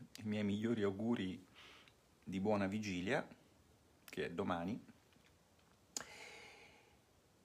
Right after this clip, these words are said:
e in cui sarete tappati in casa, eh,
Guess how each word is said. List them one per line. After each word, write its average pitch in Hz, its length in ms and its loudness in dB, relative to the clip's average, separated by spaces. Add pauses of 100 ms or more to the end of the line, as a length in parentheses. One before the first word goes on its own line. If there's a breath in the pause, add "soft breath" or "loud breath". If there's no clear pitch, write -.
(1800)
e 120 100 -4
in 110 120 2
cui 110 240 2
sarete 110 400 2
tappati 98 840 2 (120)
in 117 200 2
casa, 107 720 8 (200)
eh, - 180 -6